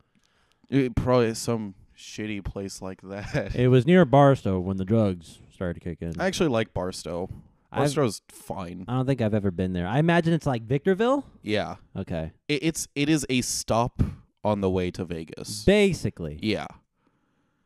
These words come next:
Speaker 1: Uh, it's near Modesto. Oh, yeah.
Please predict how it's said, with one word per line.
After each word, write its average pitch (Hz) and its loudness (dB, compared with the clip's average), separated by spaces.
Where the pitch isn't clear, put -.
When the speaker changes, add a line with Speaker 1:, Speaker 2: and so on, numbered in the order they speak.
Speaker 1:
Uh, 104 2
it's - -4
near 107 2
Modesto. 110 -2
Oh, 95 -8
yeah. 113 -2